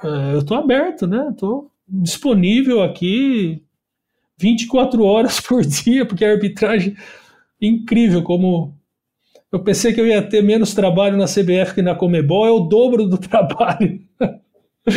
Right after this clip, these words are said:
Ah, e a gente tá à disposição de todo mundo, inclusive pra ajudar, pra ajudar e crescer junto, e identificar qual é a melhor maneira,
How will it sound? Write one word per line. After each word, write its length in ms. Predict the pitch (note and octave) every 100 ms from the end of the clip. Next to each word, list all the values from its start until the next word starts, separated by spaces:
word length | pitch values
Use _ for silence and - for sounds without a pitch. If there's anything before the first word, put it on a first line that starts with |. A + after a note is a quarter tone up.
| F3+ F3+ F3 F3 F3 F#3 - _ -
Ah, 300 | G3 G3+ F#3+
e 100 | F#3+
a 60 |
gente 280 | E3+ A3+ C#4
tá 120 | D4
à 40 | D#4
disposição 800 | D4+ F#4+ G4 G4+ - G4 G#4+
de 100 | F#4
todo 260 | D#4 C#4+ F4
mundo, 380 | E4+ E4+ G4 -
inclusive 420 | C#4 D#4 A#3 D#4
pra 140 | D#4+ F#4
ajudar, 800 | C#4+ F#4+ C4 C4 C4 D3+ - _
pra 120 | - F3+
ajudar 1300 | G3+ F3 F#3+ A#3+ D4 C#4+ A#3 F#3 E3 D#3+ D3+ D3 D3+
e 140 | E3+
crescer 380 | E3+ G#3 G3+ A3
junto, 540 | D3+ F3+ A#3+ D4 D4
e 100 | F#3+
identificar 680 | F3+ G3 F#3+ - F#3 G3+ G#3
qual 120 | G#3
é 40 | G3+
a 60 |
melhor 300 | G3 F#3 G3
maneira, 920 | G3 F3+ E3 F3+ A#3 B3 A3 D#3 C#3+